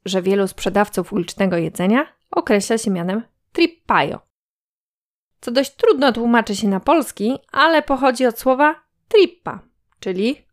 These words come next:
flaki. I faktycznie, na zaspokojenie mniejszego głodu, florencka ulica proponuje wam kanapkę z flakami, panino con la trippa lub słynne lampredotto.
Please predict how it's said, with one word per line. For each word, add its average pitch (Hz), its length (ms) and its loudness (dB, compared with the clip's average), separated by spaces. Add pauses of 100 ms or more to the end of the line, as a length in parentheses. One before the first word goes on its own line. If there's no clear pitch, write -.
(180)
flaki. 202 760 -2 (1300)
I 349 120 0
faktycznie, - 560 -6 (500)
na 214 160 2
zaspokojenie 220 680 0
mniejszego 208 460 -2
głodu, - 380 -4 (600)
florencka 269 540 2
ulica 277 280 0
proponuje 233 500 2
wam 226 220 2 (220)
kanapkę 277 500 0 (140)
z - 140 -20
flakami, 190 520 -2 (440)
panino 220 400 2
con 277 160 -2
la 359 140 2
trippa - 580 -6 (640)
lub - 220 -2
słynne 262 440 2 (280)
lampredotto. 269 1000 -2